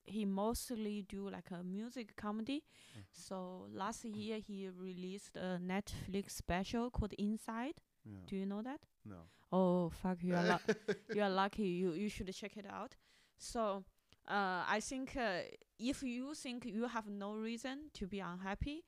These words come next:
Speaker 2: Uh-huh.
Speaker 1: you should watch his, uh, Netflix special. He has three of them on Netflix, and every time, uh, at the,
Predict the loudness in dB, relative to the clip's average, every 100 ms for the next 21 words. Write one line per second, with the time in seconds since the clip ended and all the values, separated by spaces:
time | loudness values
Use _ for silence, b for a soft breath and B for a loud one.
0 | -14 -18 -8 -4 -2 -2 -2 -2 -2 -2
1 | -4 -4 -6 -8 -6 -6 -8 -8 -8 -8
2 | -8 -8 -6 -6 -10 -8 -6 -6 -8 -8
3 | -4 -2 -2 -4 -6 -6 -8 -8 -8 -10
4 | -6 -6 -8 -14 B B B B 4 4
5 | 4 2 6 6 6 4 0 -2 -4 -8
6 | -14 -20 b b -4 0 2 0 2 2
7 | 2